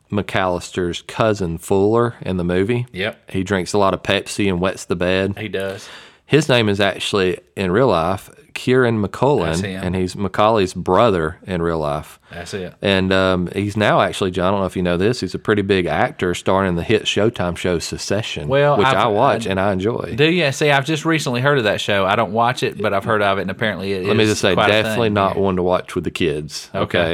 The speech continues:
Speaker 1: Okay, definitely
Speaker 2: Gotcha.
Speaker 1: not. But, um, it's, I will say this though, his performance, he's my favorite character.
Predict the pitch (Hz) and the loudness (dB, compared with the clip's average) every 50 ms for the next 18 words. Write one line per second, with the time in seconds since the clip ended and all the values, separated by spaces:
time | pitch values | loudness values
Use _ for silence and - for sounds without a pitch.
0 | 90 85 - 98 90 92 92 92 90 90 95 90 87 87 85 80 76 78 78 80 | -4 -6 -6 -6 -2 0 0 0 0 0 0 0 0 0 0 0 -2 -4 -2 -2
1 | 92 87 80 80 85 98 95 90 85 82 85 85 92 - - - - - - _ | 0 0 0 0 0 0 0 0 0 -2 -4 -4 -6 -6 -8 -14 -16 -18 -20 _
2 | - - - 98 107 104 113 117 117 113 - - 98 90 90 101 107 104 - - | -20 -12 -4 0 2 2 4 4 2 0 0 -2 0 2 2 2 0 0 -2 -4
3 | 90 85 82 80 78 - _ - - - - - _ _ _ - 113 107 120 123 | -2 -2 -2 -2 -4 -8 _ -20 -20 -20 -20 -20 _ _ _ -2 0 2 2 2
4 | 120 - - - 92 - - 90 90 98 110 110 92 104 113 110 120 90 - - | 0 -2 -4 -6 -4 -2 0 0 2 2 0 0 -2 -2 -2 -2 -2 -4 -2 -2
5 | 101 98 95 87 - - - - 82 85 92 - - - 69 - - | 0 0 0 0 -2 -6 -6 -6 -6 -4 -6 -6 -8 -10 -12 -12 -12